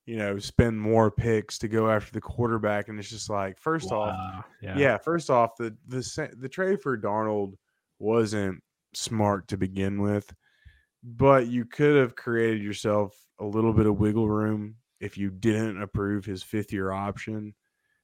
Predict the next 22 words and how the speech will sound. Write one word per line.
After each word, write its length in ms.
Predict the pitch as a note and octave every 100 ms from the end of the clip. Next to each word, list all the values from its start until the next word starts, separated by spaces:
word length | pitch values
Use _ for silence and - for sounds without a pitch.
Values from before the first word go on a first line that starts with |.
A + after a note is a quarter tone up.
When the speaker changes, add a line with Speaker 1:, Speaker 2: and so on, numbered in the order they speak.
| _
Speaker 1:
There 120 | A3
was 160 | G3+ G#2+
no 220 | G#2 G2+
reason 520 | F#2+ G2 G2+ G2+ G2+
to 100 | F#2
do 300 | F2+ F#2 G2
that. 440 | G#2 G2+ G#2 G#2+ - _ -
Speaker 2:
Mm-hmm. 260 | A#2+ F#2 F#2
Speaker 1:
And 180 | A2+ A2+
I 140 | A#2
guess 340 | A2 A#2+ A#2 A2
maybe 720 | G#2+ G#2+ A2 A2 A2 A2 G#2
it 60 |
was 260 | G#2 G#2 F#2+
just 240 | G2+ -
a 60 | G2+
sign 380 | - G#2 G#2 G#2+
of 80 | G2+
Matt 280 | G2+ G2+
Rhule 300 | G2 G#2 G2+
telling 600 | G2 G#2+ G2+ G2+ G2+ G2
the 140 | F#2+